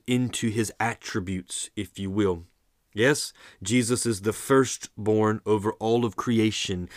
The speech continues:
implying he's not the onlyborn, he's not the lastborn, he is the firstborn.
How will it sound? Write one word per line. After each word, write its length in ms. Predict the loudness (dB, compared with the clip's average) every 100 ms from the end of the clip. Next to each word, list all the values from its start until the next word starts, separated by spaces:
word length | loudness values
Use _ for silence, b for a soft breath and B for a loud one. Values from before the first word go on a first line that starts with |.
| B
implying 800 | -8 -6 -6 0 2 2 2 -2 -4
he's 240 | -4 -2
not 320 | 2 0 0
the 120 | -8 -2
onlyborn, 720 | 0 2 2 0 -2 -2 -2 -6 B
he's 220 | -2 0
not 200 | 0 0 -2
the 120 | 0
lastborn, 840 | 4 4 4 -2 -4 -2 -2 -4 -10 B
he 180 | -6 -4
is 140 | -4
the 140 | -6 -10
firstborn. 880 | 0 2 2 0 -8 -4 -4 -4